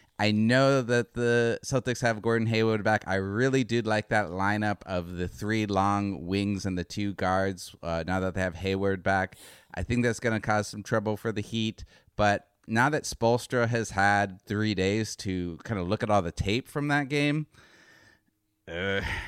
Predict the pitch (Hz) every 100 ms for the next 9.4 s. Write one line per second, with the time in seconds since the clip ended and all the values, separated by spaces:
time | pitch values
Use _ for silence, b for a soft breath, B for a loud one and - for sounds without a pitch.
0 | B B 92 127 160 165 180 165 180 -
1 | - 135 180 107 90 92 101 117 127 127
2 | 123 120 113 110 107 104 - _ _ _
3 | - 135 92 85 107 - 104 - 78 104
4 | - 135 143 - 165 117 101 95 117 107
5 | 85 135 131 117 104 107 101 - 107 -
6 | 131 143 95 82 - 101 101 71 - _
7 | - - 143 165 151 127 - 127 113 104
8 | 151 92 82 80 82 82 87 82 87 82
9 | 73 98 87